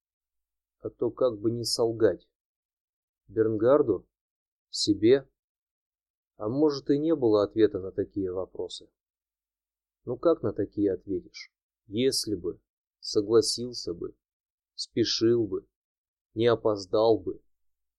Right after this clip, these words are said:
Нет, определенно отвечать не хотелось.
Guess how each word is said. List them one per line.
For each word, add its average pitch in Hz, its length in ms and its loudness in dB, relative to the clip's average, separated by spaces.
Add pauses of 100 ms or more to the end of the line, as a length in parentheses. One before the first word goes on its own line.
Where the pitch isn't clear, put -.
(220)
Нет, 107 300 -2 (760)
определенно 127 680 0
отвечать 101 420 0
не 92 80 -8
хотелось. 90 640 -8